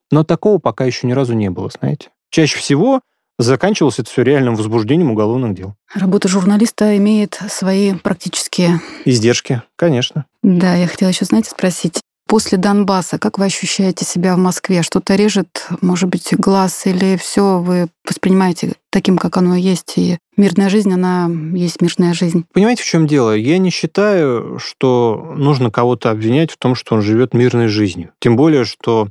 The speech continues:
Speaker 1: огромное количество людей включены, помогают, э, там, жертвуют, поддерживают. Не все должны отправляться на фронт, на передовую. Но что нам точно нужно всем в благополучной, сытой, мирной Москве понимать, то, что там, в Донбассе,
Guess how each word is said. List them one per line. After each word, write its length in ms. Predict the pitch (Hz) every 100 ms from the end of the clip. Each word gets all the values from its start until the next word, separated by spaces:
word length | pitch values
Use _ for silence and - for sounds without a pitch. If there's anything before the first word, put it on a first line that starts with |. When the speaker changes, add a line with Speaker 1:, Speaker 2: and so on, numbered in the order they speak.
| -
Speaker 1:
огромное 460 | 117 131 151 131
количество 520 | 113 120 120 - - 110
людей 340 | 113 127 180
включены, 800 | 123 - 117 107 113 107 147 147
помогают, 800 | - 110 107 101 139 143 117 104 -
э, 240 | 117 - -
там, 240 | - 110
жертвуют, 560 | 110 143 135 - 107 104
поддерживают. 800 | 113 110 143 139 123 107 101 160
Не 220 | 123 135
все 240 | - 240
должны 340 | 180 127 117 185
отправляться 560 | 135 - 104 135 - -
на 120 | 113
фронт, 360 | 104 131 101 -
на 100 | 113
передовую. 600 | 117 113 117 110 95 87 _ _
Но 120 | 127 143
что 200 | - 175
нам 220 | 165 147
точно 380 | 247 254 147 131
нужно 280 | 131 107
всем 460 | 101 - 113 104 104
в 260 | 104 113 104
благополучной, 1120 | 110 110 120 120 127 120 113 - 107 101 101
сытой, 460 | - 123 107 107
мирной 340 | 107 117 110 113
Москве 460 | 113 110 - 113
понимать, 540 | 107 123 143 214 247 - -
то, 100 | 135
что 560 | - 139 131 123 127 -
там, 440 | 151 127 113 123
в 80 | 120
Донбассе, 840 | 123 135 147 214 220 143 117 98